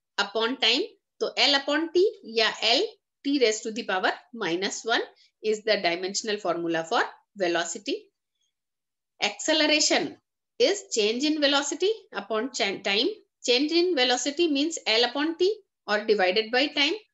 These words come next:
So it is L upon T का square, or it can be written as L T raised to the power minus two. Force is mass into acceleration. मास की जगह पे m,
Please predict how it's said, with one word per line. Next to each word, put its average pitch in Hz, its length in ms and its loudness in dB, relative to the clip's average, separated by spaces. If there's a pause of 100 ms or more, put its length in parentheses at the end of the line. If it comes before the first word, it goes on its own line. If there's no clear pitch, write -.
(120)
So 233 160 -6
it 202 160 -2
is 330 240 -2 (120)
L 269 320 2 (220)
upon 220 500 -4 (120)
T 233 260 -6
का 247 120 2 (240)
square, 185 580 -2 (460)
or 208 180 0 (160)
it 214 200 -4
can 202 200 -2
be 208 100 -4
written 190 300 -4
as 320 200 -4
L 175 180 -2
T 196 220 -8
raised 170 180 -2
to 185 80 -4
the 190 100 -6
power 190 260 -4 (280)
minus 165 560 -6
two. - 160 -6 (800)
Force 294 400 2 (300)
is 285 220 -2
mass 202 380 -2
into 277 260 -2
acceleration. 294 680 -2 (460)
मास 214 540 0
की 311 120 -2
जगह 220 320 0
पे 233 120 2 (160)
m, 269 100 -2